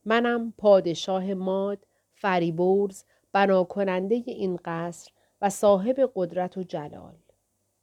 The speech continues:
ای انسان، بر سلطنت و بزرگی من رشک مخور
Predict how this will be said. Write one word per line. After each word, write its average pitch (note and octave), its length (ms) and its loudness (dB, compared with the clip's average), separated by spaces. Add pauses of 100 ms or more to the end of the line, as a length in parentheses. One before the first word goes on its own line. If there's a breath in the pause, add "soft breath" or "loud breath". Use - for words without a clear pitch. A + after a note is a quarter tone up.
(180)
ای G#3 260 -4
انسان، A3 480 -4 (540)
بر F#3+ 140 2
سلطنت G#3 640 0
و C#4+ 80 -2
بزرگی F3+ 580 2
من F#3 260 -2
رشک F#3+ 440 -4
مخور - 480 -10